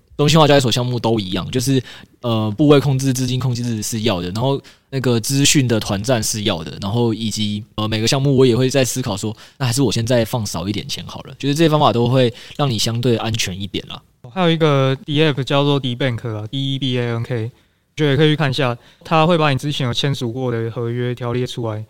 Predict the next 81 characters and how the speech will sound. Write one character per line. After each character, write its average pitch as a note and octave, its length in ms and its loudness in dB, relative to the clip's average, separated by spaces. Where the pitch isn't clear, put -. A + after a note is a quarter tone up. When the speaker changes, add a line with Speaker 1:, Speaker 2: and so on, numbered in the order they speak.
Speaker 2:
你 C#3+ 100 -18
可 D#3 120 -2
以 - 20 0
把 C3+ 180 2
一 C3 60 0
些 C3 380 0
不 D3 160 -6
想 A#2+ 280 -4
要 B2+ 200 -2
的 A2 340 -4
授 C3 240 -2
权， A2+ 260 -6
就 B2 120 -6
是 B2 80 -6
把 A2+ 140 -6
它 A#2 80 -6
取 A#2 140 -10
消 A2 220 -6
掉。 A2 260 -6
因 D#3 100 -2
为， D#3+ 200 0
呃， D3+ 120 2
大 D#3+ 140 2
部 F3 100 2
分 D3 440 0
你 C3+ 160 -4
在 D#3+ 120 0
签 D3+ 220 -2
署 B2 140 -4
合 B2 100 -2
约， B2 140 0
通 C#3+ 120 -4
常 B2+ 140 -2
是 C#3+ 80 -8
同 B2+ 220 -6
意 C3+ 100 -4
他 B2+ 100 -4
去 C3 120 -4
取 B2 220 -8
用 B2 220 -4
你 A2 140 -6
的 A2 240 -6
资 B2 160 -20
金， A#2 340 -6
所 D3+ 160 2
以 C3+ 140 2
你 C#3+ 180 -10
如 D3+ 80 0
果 D#3 80 2
看 C#3+ 160 0
一 C3 40 2
看 C#3+ 120 0
觉 C3 120 0
得 A#2+ 60 0
有 A2+ 60 0
些 C3 140 -2
不 B2 100 -4
妙， A#2+ 280 0
就 B2 40 -6
先 B2+ 160 -4
把 A2+ 120 -4
它 A2 80 -6
撤 B2 160 -6
掉 A2 200 -4
吧， G#2 220 -10
或 D#3 100 -2
者 B2+ 40 -4
是 D3 260 -2
没 C#3+ 140 2
在 D#3+ 100 6
用 D#3+ 160 4
的， A2+ 180 -2
你 C#3+ 100 -2
也 C3 60 0
可 C3 80 0
以 C3 60 0
把 A#2+ 100 -2
它 A2+ 80 -2
先 B2+ 120 -4
撤 B2 180 -4
掉。 A2+ 180 -4